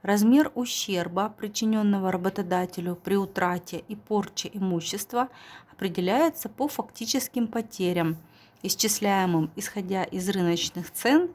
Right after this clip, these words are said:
действующих в данной местности на день причинения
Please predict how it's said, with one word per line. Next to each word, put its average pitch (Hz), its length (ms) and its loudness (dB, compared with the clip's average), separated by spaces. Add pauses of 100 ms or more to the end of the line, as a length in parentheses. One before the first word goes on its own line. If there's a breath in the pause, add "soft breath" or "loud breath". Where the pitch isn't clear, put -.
действующих 185 760 -2
в 165 80 -8
данной 220 340 4
местности 180 720 -2 (300 loud breath)
на 170 140 -2
день 226 280 4
причинения 214 960 0